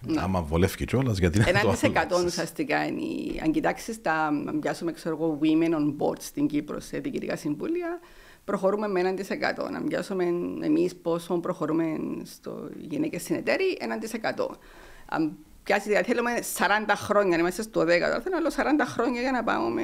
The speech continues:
Speaker 1: στο πενήντα πενήντα. Εν μπορείς να περιμένεις σαράντα χρόνια, άρα πρέπει να κάνεις κάποια, κάποια interventions για να μπορέσεις να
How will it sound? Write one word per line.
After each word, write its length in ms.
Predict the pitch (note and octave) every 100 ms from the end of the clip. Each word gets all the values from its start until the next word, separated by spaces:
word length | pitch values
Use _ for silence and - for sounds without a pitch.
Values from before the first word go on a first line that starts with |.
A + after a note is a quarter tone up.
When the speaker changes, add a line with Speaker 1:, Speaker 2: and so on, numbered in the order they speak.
| -
Speaker 1:
στο 160 | A3 A#3
πενήντα 320 | G#3+ F3+ G3
πενήντα. 400 | F#3 E3 - - -
Εν 180 | A3+ A#3
μπορείς 240 | B3 G3
να 140 | E3+ E3
περιμένεις 640 | E3 D#3 E3 - - -
σαράντα 380 | - - - -
χρόνια, 260 | - - F#3
άρα 120 | F#3+
πρέπει 240 | - G#3+
να 120 | A#3 F3+
κάνεις 260 | F3+ F#3+
κάποια, 720 | - F#3 - G3+ F#3 E3+ - - - - - - -
κάποια 300 | - E3 F#3+
interventions 720 | F#3+ F#3 E3 F3 A#4+ - A4+ G4
για 100 | G4
να 140 | F#4+ E4+
μπορέσεις 360 | C#4+ D4 F4+
να 160 | F4